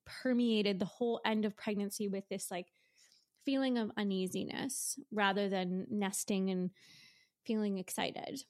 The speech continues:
Um, and then too, you know, there was, like, er, in early days in March, you, I heard of, you know, moms in New York giving birth to their babies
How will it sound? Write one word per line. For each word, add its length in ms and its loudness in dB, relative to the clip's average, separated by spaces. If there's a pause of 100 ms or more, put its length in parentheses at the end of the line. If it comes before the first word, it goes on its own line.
(360)
Um, 560 0 (840)
and 120 0
then 140 0
too, 500 2 (220)
you 160 0
know, 480 2
there 240 2
was, 500 0 (240)
like, 260 -4
er, 60 2
in 180 2
early 280 4
days 220 0
in 100 2
March, 520 -4 (760)
you, 260 -2 (140)
I 60 -2
heard 240 -2
of, 160 -2
you 80 2
know, 100 0
moms 340 0
in 100 0
New 100 2
York 460 -2 (360)
giving 220 2
birth 200 -2
to 100 -6
their 120 -2
babies 440 -2